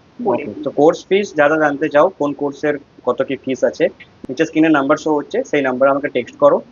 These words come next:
Speaker 2: তো কোন কোর্স তোমরা চাও, আমাকে সেটা লিখে দিও WhatsApp-এতে, আমি তোমাদের কোর্স ওয়াইজ ফিসটা কিন্তু পাঠিয়ে দেবো। And যদি ম্যাডামের সাথে কথা বলতে হয়, সেক্ষেত্রে আমাকে জানিও, আমি ডিরেক্ট ম্যাডামের সাথে কিন্তু কথা বলিয়ে দেবো। And ম্যাডাম, আরও একটা জিনিস,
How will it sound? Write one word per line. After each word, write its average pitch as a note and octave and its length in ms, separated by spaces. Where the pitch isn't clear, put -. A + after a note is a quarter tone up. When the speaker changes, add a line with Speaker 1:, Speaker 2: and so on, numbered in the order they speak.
Speaker 2:
তো B2+ 60
কোন D3+ 220
কোর্স D#3 280
তোমরা D3+ 200
চাও, D3+ 260
আমাকে B2+ 240
সেটা C3+ 180
লিখে B2+ 240
দিও C3 160
WhatsApp-এতে, A#2+ 580
আমি B2 140
তোমাদের C3 260
কোর্স C3+ 280
ওয়াইজ D3 260
ফিসটা - 320
কিন্তু C3 200
পাঠিয়ে A#2 320
দেবো। G2 140
And A2+ 280
যদি C#3+ 340
ম্যাডামের C#3 220
সাথে D#3+ 200
কথা D#3 160
বলতে D#3+ 200
হয়, G3+ 80
সেক্ষেত্রে - 380
আমাকে C3+ 200
জানিও, C3+ 340
আমি A#2+ 320
ডিরেক্ট C#3 200
ম্যাডামের C3 260
সাথে C#3 180
কিন্তু C#3 260
কথা A#2+ 200
বলিয়ে A2+ 240
দেবো। C3 240
And D3 100
ম্যাডাম, F#3 180
আরও D#3+ 180
একটা F#3 140
জিনিস, D#3+ 340